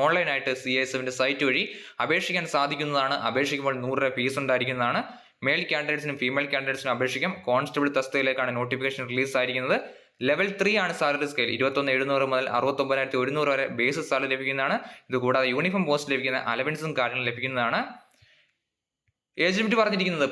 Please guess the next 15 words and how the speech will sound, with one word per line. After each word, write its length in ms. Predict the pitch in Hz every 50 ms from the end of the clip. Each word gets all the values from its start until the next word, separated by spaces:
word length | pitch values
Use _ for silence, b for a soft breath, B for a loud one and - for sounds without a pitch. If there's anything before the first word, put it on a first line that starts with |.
| -
പതിനെട്ട് 300 | 143 147 160 175 175 -
മുതൽ 240 | 180 180 175 175 170 -
ഇരുപത്തിമൂന്ന് 440 | 147 147 160 160 165 160 160 160 160
വയസ്സ് 180 | 156 151 151 147
വരെ 80 | 151
അൺറിസർവ്ഡിനും 800 | 143 135 135 139 151 156 165 156 156 143 143 147 147 180 202 -
ഇരുപത്താറ് 340 | 139 139 139 139 156 147 147
വയസ്സ് 180 | 147 143 143
വരെ 80 | 143 127
ഒ 140 | 117 131 143
ബി 140 | 143 185 190
സിക്കും 360 | 190 160 139 156 156 143 - -
ഇരുപത്തെട്ട് 320 | 127 139 143 143 139 147
വയസ്സ് 180 | 143 139 139 139
വരെ 260 | 139 - - -